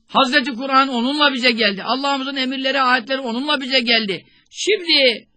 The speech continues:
biz onun yolunu neye değişebiliriz ya? Hele ki iman pazarlığa girer mi? İman söz konusu olduğunda gavur olmama da mal olsa denir mi ya?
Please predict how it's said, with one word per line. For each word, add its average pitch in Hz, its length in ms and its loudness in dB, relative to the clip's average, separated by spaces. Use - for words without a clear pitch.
biz 339 140 -4
onun 302 220 -2
yolunu 285 540 -6
neye 359 240 6
değişebiliriz 247 680 2
ya? 226 280 -8
Hele 330 300 2
ki 277 260 -2
iman 269 540 -4
pazarlığa 233 500 -2
girer 208 340 -2
mi? 214 200 -8
İman 247 320 -2
söz 233 220 -6
konusu 233 320 -10
olduğunda 214 400 -8
gavur 240 320 -2
olmama 240 420 -6
da 208 100 -6
mal 214 180 -4
olsa 208 340 -8
denir 226 280 0
mi 247 120 -10
ya? 214 260 -12